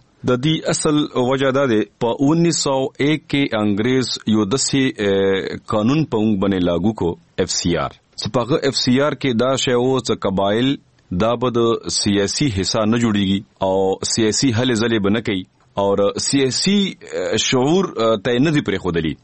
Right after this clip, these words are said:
نو الحمدلله چې کله په مو، اه، لږ زک د، اه، اه، د مارکیټ ته چې مو راووتلو، مونږ ته دا پته ولګېده چې تر څوره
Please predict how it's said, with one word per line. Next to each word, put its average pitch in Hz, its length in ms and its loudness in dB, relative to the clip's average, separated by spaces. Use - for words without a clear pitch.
نو - 120 2
الحمدلله 156 640 2
چې 139 160 -2
کله 151 300 0
په 131 220 -2
مو، 143 340 4
اه، 110 480 2
لږ 117 340 0
زک 123 340 -2
د، 101 40 2
اه، 95 640 0
اه، 104 200 0
د - 20 4
مارکیټ 110 340 -2
ته 156 100 -2
چې 135 120 -2
مو 135 140 2
راووتلو، 143 480 2
مونږ 139 240 2
ته 135 100 0
دا 117 140 -2
پته 123 240 -4
ولګېده 120 480 2
چې 113 160 -2
تر 135 120 0
څوره 180 320 0